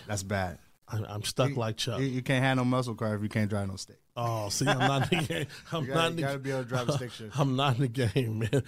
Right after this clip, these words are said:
Speaker 1: Nah, for
Speaker 2: I,
Speaker 1: sure.
Speaker 2: I'm, I'm a half muscle. I got a half muscle. I don't even have the full muscle.
Speaker 1: Yeah, I can deal with that.
Speaker 2: I can, you deal with that? I'm a
Speaker 1: Yeah,
Speaker 2: half
Speaker 1: yeah, you,
Speaker 2: muscle,
Speaker 1: you're
Speaker 2: man.
Speaker 1: good.
Speaker 2: So, so what do you, what do you suggest I do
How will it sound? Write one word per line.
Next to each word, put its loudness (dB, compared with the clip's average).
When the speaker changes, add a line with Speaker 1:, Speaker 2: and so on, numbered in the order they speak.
Speaker 1:
Nah, -2
for -2
Speaker 2:
I, 2
Speaker 1:
sure. -8
Speaker 2:
I'm, 2
I'm -2
a 2
half 4
muscle. -6
I -4
got 4
a 2
half 2
muscle. 0
I 0
don't 4
even 2
have 2
the -4
full 4
muscle. -6
Speaker 1:
Yeah, 0
I 0
can -6
deal -4
with -12
that. -12
Speaker 2:
I -2
can, 2
you -6
deal 2
with 4
that? 0
I'm 0
a 4
Speaker 1:
Yeah, 4
Speaker 2:
half 4
Speaker 1:
yeah, -4
you, -2
Speaker 2:
muscle, -6
Speaker 1:
you're -4
Speaker 2:
man. -2
Speaker 1:
good. 0
Speaker 2:
So, 2
so 2
what 4
do 6
you, 6
what 4
do 6
you 8
suggest 2
I 2
do 4